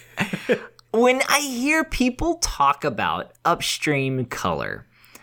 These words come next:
I want to do that. I want to see the world through their eyes.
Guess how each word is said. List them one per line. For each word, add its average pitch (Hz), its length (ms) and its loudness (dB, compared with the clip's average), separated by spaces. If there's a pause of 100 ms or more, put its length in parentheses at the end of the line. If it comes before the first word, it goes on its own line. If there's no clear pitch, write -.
(560)
I 175 280 4
want 202 440 -2
to 202 100 0
do 233 260 4
that. 101 340 2
I 247 140 4
want 254 280 0
to 233 120 2
see 240 300 4
the 196 160 4
world 160 720 4 (340)
through 196 400 2
their 170 400 4
eyes. 147 440 2